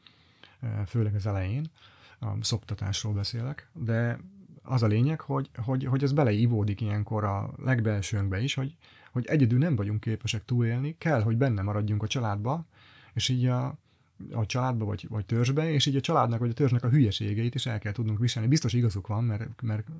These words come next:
mert különben máshogy nem tudjuk elképzelni, hogy, hogy eddig ők túléltek, és, és, és én meg szeretnék velük túlélni a ké-, későbbiekben. Hát körülbelül ezek a félelmek vannak így a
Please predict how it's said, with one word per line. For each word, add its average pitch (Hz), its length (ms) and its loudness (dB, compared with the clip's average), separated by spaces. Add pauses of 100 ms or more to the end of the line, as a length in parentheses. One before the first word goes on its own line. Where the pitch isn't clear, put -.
(200)
mert 110 180 -6
különben 110 340 -2
máshogy 113 400 -2
nem 110 140 -2
tudjuk 101 280 -4
elképzelni, 101 500 -4
hogy, 101 180 -4 (480)
hogy 107 160 2
eddig 101 220 2
ők 104 140 0
túléltek, 104 580 0
és, 95 340 -2
és, 98 360 -2 (400)
és 104 260 -4
én 113 160 -2
meg 104 160 -2
szeretnék 98 360 -4
velük 95 220 0
túlélni 95 420 -2
a 92 100 -4
ké-, 107 280 -8
későbbiekben. 98 840 -4 (1500)
Hát 165 140 -2
körülbelül 107 320 4
ezek 101 160 -4
a 101 40 -2
félelmek 98 560 -2
vannak 98 300 -2
így 101 200 -2
a 101 160 -2